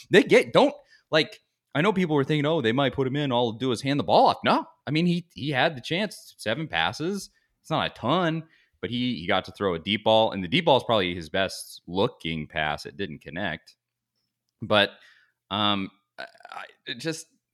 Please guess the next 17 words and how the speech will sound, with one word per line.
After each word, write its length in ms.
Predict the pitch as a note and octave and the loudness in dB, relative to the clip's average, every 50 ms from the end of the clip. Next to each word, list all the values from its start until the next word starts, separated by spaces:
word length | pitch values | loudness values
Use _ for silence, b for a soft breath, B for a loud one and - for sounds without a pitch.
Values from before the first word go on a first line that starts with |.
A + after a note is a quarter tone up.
| _ _ _ _ _ _ _ - | _ _ _ _ _ _ _ -12
I, 80 | F#2+ - - | -12 -8 -2
I 140 | - C3 D#3+ | 2 2 2
don't 120 | F#3 E3+ | 4 4
know. 140 | E3+ F3+ C3+ A#2 | 4 4 4 4
May-, 140 | D3 D3+ - | 4 2 4
maybe 200 | A2+ E3 A#3 A#3 | 4 2 4 4
some 80 | G3+ | 4
of 60 | G#3+ G#3 | 4 2
these 100 | F3+ - | 2 2
people 220 | F#3 F#3+ E3+ D#3+ | 2 0 2 4
watched 200 | F3 E3+ D#3 A2+ | 6 4 4 4
a 20 | |
different 220 | B2 E3+ D#3 D3 C#3 | 2 2 2 4 6
game 140 | D3+ D#3+ D3+ | 6 6 6
than 80 | - C#3 | 6 6
I 120 | D3 D3+ | 6 6
did. 260 | D3 D3 D3+ D3+ C#3+ | 6 6 6 4 4